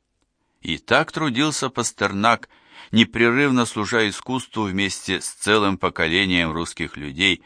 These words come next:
непрерывно в течение сорока лет. Из отцовского дома в Одессе вышел еврейский мальчик –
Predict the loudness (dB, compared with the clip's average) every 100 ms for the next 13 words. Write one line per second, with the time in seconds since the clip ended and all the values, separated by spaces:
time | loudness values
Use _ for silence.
0 | _ _ _ -16 -2 0 2 2 2 2
1 | 0 0 -2 -2 -6 -2 0 0 0 -2
2 | 0 0 0 2 2 0 -4 -14 _ _
3 | _ _ _ _ _ -4 0 0 0 0
4 | 0 -2 0 2 2 2 4 2 0 0
5 | -2 -2 -2 -4 _ _ _ _ _ -2
6 | 2 4 4 2 2 0 -2 -2 -2 0
7 | 2 0 0 -8 -12